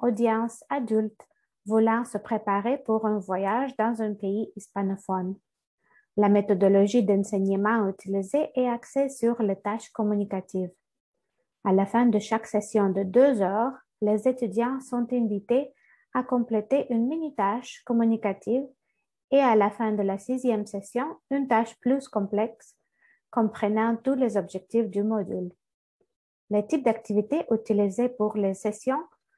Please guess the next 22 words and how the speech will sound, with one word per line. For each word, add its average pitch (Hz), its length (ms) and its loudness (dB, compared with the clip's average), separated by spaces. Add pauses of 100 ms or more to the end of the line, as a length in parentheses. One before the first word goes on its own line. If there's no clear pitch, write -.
(280)
sont 277 220 -4
les 233 280 2
exercices 226 520 -4
de 202 80 -4
compréhension 214 920 -4
orale, 196 480 0 (880)
de 220 100 4
lecture, 254 760 2 (300)
grammaticaux, 208 960 -2 (460)
de 202 120 -2
conversation 214 1080 -2
en 196 180 -4
paire 254 460 -2 (240)
et 220 100 2
en 202 140 0
groupe, 196 440 -2 (540)
et 285 80 2
bien 214 280 4
sûr 262 440 0
des 202 200 0
jeux 220 180 -2
didactiques. - 560 -8